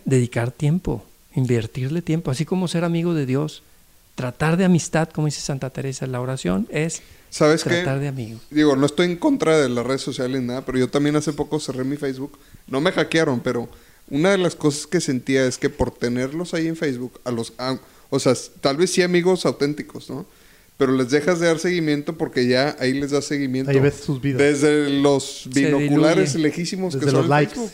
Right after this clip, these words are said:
Speaker 1: Sí, sí.
Speaker 2: Entonces, este, oye, pues, ¿por qué no le has hablado a tal a ver cómo le ha ido con su hijo y todo?
Speaker 1: Sí.
Speaker 2: No, ya vi que así hizo esto.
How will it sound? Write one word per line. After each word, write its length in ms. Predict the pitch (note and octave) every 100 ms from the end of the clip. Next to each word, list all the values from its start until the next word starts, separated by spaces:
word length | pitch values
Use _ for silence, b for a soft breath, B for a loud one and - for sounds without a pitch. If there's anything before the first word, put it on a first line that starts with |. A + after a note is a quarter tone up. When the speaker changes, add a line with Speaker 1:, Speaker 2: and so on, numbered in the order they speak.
| -
Speaker 1:
Sí, 320 | - C#3 C3
sí. 100 | A#2+ -
Speaker 2:
Entonces, 480 | C#3+ D#3+ D#3+ F3+ F3+
este, 680 | F#3+ - D#3+ C#3 B2 - - -
oye, 500 | D3 D#3+ D3 G2+ G2+
pues, 200 | - B2+
¿por 160 | C3
qué 100 | D3
no 100 | D#3
le 100 | F3+ F#3
has 120 | F3
hablado 360 | F3+ F3 F3+ F3+
a 80 | F3
tal 220 | E3+ E3+
a 20 |
ver 140 | E3+
cómo 240 | E3+ E3+ E3+
le 80 | E3
ha 20 |
ido 100 | E3
con 160 | E3 D3+
su 100 | D#3
hijo 160 | D#3+
y 40 | D3+
todo? 160 | D#3+
Speaker 1:
Sí. 60 | B2+
Speaker 2:
No, 220 | D#3+ G#3
ya 160 | F#3+ F#3+
vi 160 | F#3
que 240 | F#3+ F#3 E3
así 220 | D#3+ E3
hizo 200 | D#3 E3
esto. 300 | D#3+ C3